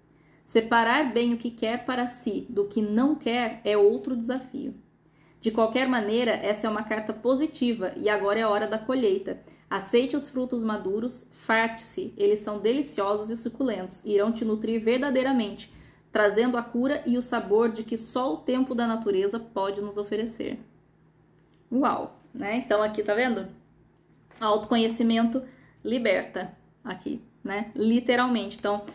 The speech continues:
alguém aqui tá na hora de colher, né? Ah, todo esse, esse tempo, de repente, que eu estou aí trabalhando em mim e que eu olhava uma relação como algo extremamente negativo, agora eu me desprendo disso completamente, uma vida completamente nova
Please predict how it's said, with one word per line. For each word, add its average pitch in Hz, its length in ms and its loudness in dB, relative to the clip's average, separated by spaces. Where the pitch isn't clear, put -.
alguém 220 460 4
aqui 269 160 0
tá 254 160 0
na 233 160 4
hora 233 160 4
de 240 120 -2
colher, 233 760 2
né? 214 340 -4
Ah, 196 440 -4
todo 240 200 4
esse, 240 340 2
esse 233 340 2
tempo, 233 400 4
de 208 100 2
repente, 214 380 0
que - 80 0
eu 208 60 6
estou 240 360 2
aí 226 160 2
trabalhando 208 520 0
em 190 80 -6
mim 247 380 2
e 226 80 2
que 220 120 6
eu 226 80 8
olhava 226 400 4
uma 214 120 0
relação 208 440 -2
como 208 160 -4
algo 208 220 0
extremamente 226 640 -2
negativo, 254 720 0
agora 220 360 6
eu 247 100 4
me 240 160 6
desprendo 254 920 2
disso 220 340 -4
completamente, 208 640 -4
uma 220 120 0
vida 214 300 -4
completamente 220 640 -2
nova 196 640 0